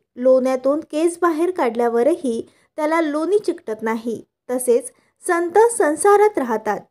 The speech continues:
पण संसारात गुंफत नाहीत. तसंच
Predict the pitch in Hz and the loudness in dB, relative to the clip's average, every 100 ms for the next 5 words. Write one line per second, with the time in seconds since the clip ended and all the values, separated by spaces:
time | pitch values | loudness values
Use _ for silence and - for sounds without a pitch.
0 | - 247 247 233 233 311 294 240 240 269 | -10 -8 -2 0 2 2 2 2 0 -2
1 | 294 330 381 220 214 233 220 - _ _ | 0 2 0 0 -4 -2 -4 -6 _ _
2 | _ _ 240 240 233 | _ _ -6 -2 0